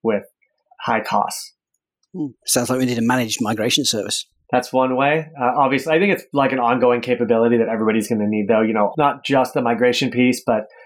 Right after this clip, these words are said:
Speaker 1: the sprawl, the orphaned resources from automation, all the things that hit you and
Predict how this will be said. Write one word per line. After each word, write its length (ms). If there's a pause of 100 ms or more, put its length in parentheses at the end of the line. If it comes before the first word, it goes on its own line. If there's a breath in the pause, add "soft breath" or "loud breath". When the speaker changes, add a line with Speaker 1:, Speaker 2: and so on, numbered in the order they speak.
(180 loud breath)
Speaker 1:
the 60
sprawl, 880 (340)
the 160
orphaned 420
resources 640
from 160
automation, 800 (420)
all 260
the 100
things 320
that 160
hit 180
you 160
and 240